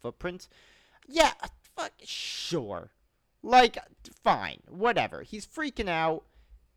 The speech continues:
You also can't see it that well. The guy is, like, going underneath to try and look and see what they look different.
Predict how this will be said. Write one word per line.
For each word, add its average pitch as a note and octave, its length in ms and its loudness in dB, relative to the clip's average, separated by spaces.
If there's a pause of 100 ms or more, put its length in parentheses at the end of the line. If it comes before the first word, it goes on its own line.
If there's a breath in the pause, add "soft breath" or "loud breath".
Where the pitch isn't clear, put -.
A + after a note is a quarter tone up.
(720)
You G3+ 300 -6
also F4 400 -4
can't G3+ 400 -4 (180)
see - 460 -4
it - 160 -4
that G2+ 220 -2
well. F#2 260 -6
The D#3 100 -8
guy A#3 240 4
is, C4+ 140 -2
like, F#3+ 200 -4
going E3 400 0
underneath C#3 680 -4
to - 60 -20
try A#2+ 220 -2
and A2 200 -10
look B2 220 -4
and F#2+ 120 -14
see - 140 -12
what A#2 100 -8
they A#2+ 80 -10
look A2+ 220 -10
different. G#2+ 380 -10